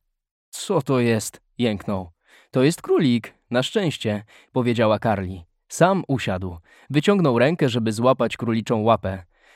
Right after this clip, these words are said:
"Carly, to super pomysł, ale szczęście przynosi królicza łapa, a nie cały królik".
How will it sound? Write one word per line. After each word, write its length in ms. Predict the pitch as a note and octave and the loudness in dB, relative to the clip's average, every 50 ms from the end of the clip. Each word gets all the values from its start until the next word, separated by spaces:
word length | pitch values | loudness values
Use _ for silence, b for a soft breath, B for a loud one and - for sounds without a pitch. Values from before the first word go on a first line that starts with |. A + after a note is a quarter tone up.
| b b - | b b 2
"Carly, 340 | D#3 C#3 C3 B2+ A#2+ A#2+ | 4 4 4 4 2 2
to 220 | A#2 - D3+ D3 C#3 | 2 2 2 2 2
super 460 | - - F#3 D#3 C3+ - C3 B2+ - | 2 0 0 2 4 4 2 2 4
pomysł, 500 | - C3+ B2+ B2+ B2+ C3+ - - D3 C#3+ | 4 2 4 4 2 2 0 0 2 4
ale 220 | C#3 C#3 D3 C#3+ | 4 4 4 2
szczęście 480 | C#3 - - D#3+ D3+ D#3 C#3+ - - D3+ | 0 -2 0 0 2 2 0 -2 -4 -4
przynosi 460 | - - D3+ C#3 C#3+ C#3+ - - D3 | -4 -2 -2 -2 -2 -2 -2 -4 -4
królicza 460 | - D3 C#3+ C#3 C#3+ C#3+ - - D3+ | -2 0 2 2 2 0 0 0 0
łapa, 640 | D3+ D3+ D#3+ E3 D3 - - A2 G#2 G2+ G2 G2 G#2+ - | 2 2 4 2 2 2 2 2 2 2 0 -2 -4 -4
a 100 | A#2 A#2+ | -2 0
nie 240 | C3 C#3+ C#3+ C#3 A#2 | 2 2 2 0 -2
cały 420 | - - - A2+ G#2+ G#2 G2 G#2 | -2 0 2 2 2 2 0 -4
królik". 560 | - - A2 G#2 G2+ F#2+ F#2+ F#2+ F2 - - | -4 -4 -4 -2 -2 -4 -6 -8 -10 -14 -20